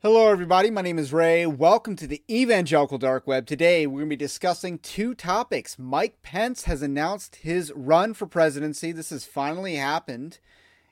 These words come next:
and we're gonna do some analysis on this. We're gonna talk about the main story, and that's Mike Pence getting ratioed. And then we're also gonna talk about Steve Deace responding to the Chosen pride flag controversy. And this is because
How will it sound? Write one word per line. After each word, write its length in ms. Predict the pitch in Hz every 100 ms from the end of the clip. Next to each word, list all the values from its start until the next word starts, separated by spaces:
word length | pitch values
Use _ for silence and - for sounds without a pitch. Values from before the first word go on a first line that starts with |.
| _ -
and 300 | 139 143 147
we're 80 |
gonna 360 | 160 147 135 117 _ _ _ -
do 140 | 180
some 180 | - 170
analysis 600 | 156 151 151 160 170 147
on 240 | 160 151 160
this. 240 | 208 -
We're 80 | 156
gonna 220 | 151 131
talk 260 | - 185 180
about 220 | 170 156
the 60 |
main 360 | 143 151 220 269
story, 460 | - 170 143 139 139
and 80 |
that's 180 | 170 190
Mike 320 | 139 151 180
Pence 280 | - 160 156
getting 260 | 165 139 123
ratioed. 960 | 113 117 175 196 139 104 87 95 - _ _ _ _ -
And 140 | 143
then 100 | 180
we're 140 | 208 196
also 260 | 196 202
gonna 140 | 196 170
talk 240 | 175 165
about 300 | 147 156 147
Steve 420 | - 190 214 170
Deace 340 | 147 165 202 147
responding 500 | 131 - 151 165 170
to 120 | 147
the 140 | 104 -
Chosen 840 | - - 170 285 262 143 123 127
pride 400 | - 143 151 202
flag 400 | - 170 160 143
controversy. 1040 | - 139 165 202 156 110 101 - 117 156 _ _ _ _ -
And 140 | 156
this 160 | 220 254
is 120 | 180
because 800 | 185 - 175 170 160 151 135